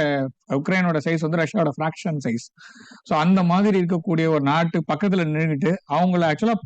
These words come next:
அஹ், உக்ரைன் வந்து it's played on both sides actually, அந்த மாதிரி தான். So உக்ரைன் வந்து நியூட்ரலா இருந்ததுன்னா உங்களுக்கு இந்த ப்ராப்ளமே இல்ல. உக்ரைனுடைய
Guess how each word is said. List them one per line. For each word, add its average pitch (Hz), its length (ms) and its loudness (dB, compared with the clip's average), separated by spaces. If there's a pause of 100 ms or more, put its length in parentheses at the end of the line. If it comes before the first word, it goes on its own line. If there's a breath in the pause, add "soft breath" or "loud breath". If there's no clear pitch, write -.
அஹ், 139 160 0
உக்ரைன் 208 340 0
வந்து 208 280 2
it's 202 220 -2
played 190 360 0
on 175 140 2
both 151 260 0
sides 117 240 -6
actually, 127 300 -4
அந்த 127 200 -2
மாதிரி 139 200 2
தான். 127 140 -2 (340 loud breath)
So - 160 -2
உக்ரைன் 226 300 2
வந்து 226 140 4
நியூட்ரலா 233 420 2
இருந்ததுன்னா 220 480 4
உங்களுக்கு 202 280 2
இந்த 156 80 0
ப்ராப்ளமே 151 380 0
இல்ல. 127 140 -2 (100)
உக்ரைனுடைய 208 560 2